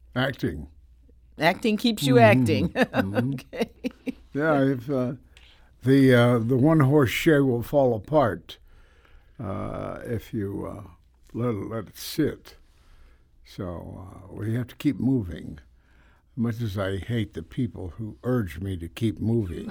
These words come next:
Speaker 1: <laughs> Uh, but, uh,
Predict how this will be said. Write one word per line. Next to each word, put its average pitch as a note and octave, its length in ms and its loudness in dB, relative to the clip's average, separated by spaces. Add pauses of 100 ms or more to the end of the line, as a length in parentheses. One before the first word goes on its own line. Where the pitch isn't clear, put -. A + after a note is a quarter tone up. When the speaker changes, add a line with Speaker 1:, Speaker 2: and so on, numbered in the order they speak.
(140)
Speaker 1:
<laughs> B3 80 2 (1400)
Uh, F#2+ 1300 -6 (1400)
but, A#2 380 -4
uh, G#2+ 360 -4